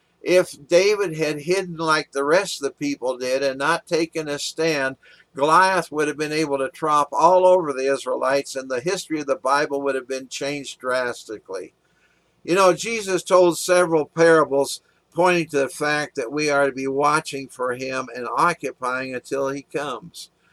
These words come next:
One such parable is in Luke chapter nineteen, eleven through twenty-six. Now, as they heard these things, he spoke another parable because he was near Jerusalem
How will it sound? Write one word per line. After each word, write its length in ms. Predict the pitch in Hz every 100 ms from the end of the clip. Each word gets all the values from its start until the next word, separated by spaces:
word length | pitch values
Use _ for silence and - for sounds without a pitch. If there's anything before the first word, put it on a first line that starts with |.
| _ _
One 260 | - 156 202
such 400 | 175 190 185 -
parable 480 | 170 170 170 165 165
is 160 | 143
in 80 | 139
Luke 280 | 143 170 180
chapter 440 | - 151 147 - 139
nineteen, 760 | 139 147 143 - 165 147 131 _ _ _ _ _ _
eleven 400 | 120 147 185 165
through 220 | 147 151 151
twenty-six. 920 | 156 156 151 131 - 131 110 - - _ _ _ _ _ _ _ _ _ _ _ _ -
Now, 240 | 143 165
as 80 | 165
they 160 | 165 165
heard 260 | 220 233
these 260 | 170 143 -
things, 280 | 151 156 156
he 120 | 147
spoke 360 | - 185 180
another 340 | 180 180 190 147
parable 540 | - 143 143 147 165
because 400 | 143 139 160 151
he 140 | 147 151
was 220 | 143 139
near 240 | 156 180
Jerusalem 680 | 165 143 160 170 - 135 139